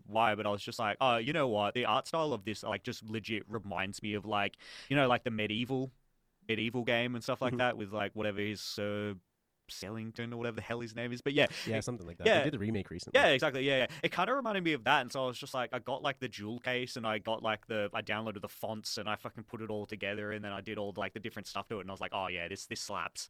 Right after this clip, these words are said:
Speaker 1: <laughs> And so, like, that was just the artwork going forward. Yeah. 'Cause, like, I, b-, what, pretty much with this entire band, and Noah can attest to this, it's just like, if it's funny, or, like, you know, if any one of us is just like, "Oh yeah,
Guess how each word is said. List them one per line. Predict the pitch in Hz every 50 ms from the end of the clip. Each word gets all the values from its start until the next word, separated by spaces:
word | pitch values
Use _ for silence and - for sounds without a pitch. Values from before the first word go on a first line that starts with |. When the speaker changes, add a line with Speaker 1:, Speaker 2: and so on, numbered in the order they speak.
| - - -
Speaker 1:
<laughs> | - - -
And | - -
so, | - - - - - 277 - - 302 269 - -
like, | 220 180 -
that | 180 160 160 175
was | 143 -
just | 131 143 -
the | 156 143
artwork | 123 113 120 113 120 120 117 -
going | 113 98 101
forward. | 104 - 123 104 98 104
Yeah. | 143 151 113 95 - - - - - - - - - _ _ _ _ _ _ -
'Cause, | 196 185
like, | 202 185 - - - - - - -
I, | 165 -
b-, | - 156 135 - 180 185 - 156 113
what, | 160 175 160 123 - -
pretty | - 180 190 196
much | 202 185 - -
with | 120 117 135 -
this | 151 151 - -
entire | 139 127 - 131 127 120 113 98
band, | - 117 113 107 101 95 101 120 - _ _ -
and | 117 113 107
Noah | 107 107 107 104
can | - 113 107
attest | - - 107 101 -
to | -
this, | 98 98 92 87 -
it's | 107 - -
just | 123 110 -
like, | 110 104 - -
if | 160 - -
it's | 180 - -
funny, | - - - - - 95 101 101 101 117 170 - _ _ _ _ _ _ _ - -
or, | 123 117 117 113
like, | 113 110 104 101 101 107 107 -
you | 120
know, | 110 101
if | 107 120 123 - -
any | 131 143 156 143
one | 110 110 110 113
of | 113 101
us | 107 101 - 123
is | 107
just | - 110 -
like, | - 104 -
"Oh | 131 117 104
yeah, | 104 98 95 92 87 87